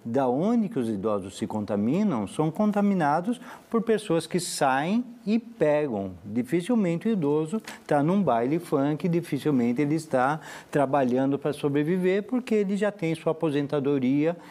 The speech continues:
e nem sempre precisa trabalhar também os idosos acima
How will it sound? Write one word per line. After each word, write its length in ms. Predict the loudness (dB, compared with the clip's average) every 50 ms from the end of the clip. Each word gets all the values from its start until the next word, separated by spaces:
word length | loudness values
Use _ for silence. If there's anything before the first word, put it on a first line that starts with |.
| -20 -4 0
e 100 | 2 2
nem 220 | 4 2 2 0
sempre 400 | -2 -2 -2 -2 -2 -2 -2 -4
precisa 560 | -6 -6 -8 -12 -2 0 0 2 2 0 0
trabalhar 720 | 0 -2 -2 0 0 2 2 2 0 2 2 0 0 0 -4
também 560 | -4 -2 0 0 0 2 2 2 2 2 0
os 160 | -2 0 0
idosos 460 | 0 2 2 2 2 2 0 -2 -6
acima 420 | -8 -8 -6 -6 -6 -4 -4 -4